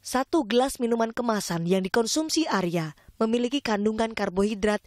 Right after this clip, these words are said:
sebanyak tujuh belas gram lebih. Dalam satu hari, Arya menghabiskan dua puluh gelas minuman kemasan.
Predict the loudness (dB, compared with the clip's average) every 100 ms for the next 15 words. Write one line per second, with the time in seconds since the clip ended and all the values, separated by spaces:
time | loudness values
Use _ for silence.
0 | -12 -8 -2 0 0 0 -4 _ -6 -2
1 | 0 0 0 0 0 0 -2 -4 -2 -2
2 | -2 -4 0 0 -2 -8 _ _ _ _
3 | _ _ _ _ -6 0 2 2 0 -2
4 | -2 0 0 0 -2 -6 -12 -20 -20 -10
5 | -2 0 2 0 0 -2 -2 -2 -2 0
6 | -2 -2 0 4 4 2 0 -2 0 0
7 | 0 2 2 0 -2 -2 0 -2 -2 -2
8 | -2 -6 -8 -14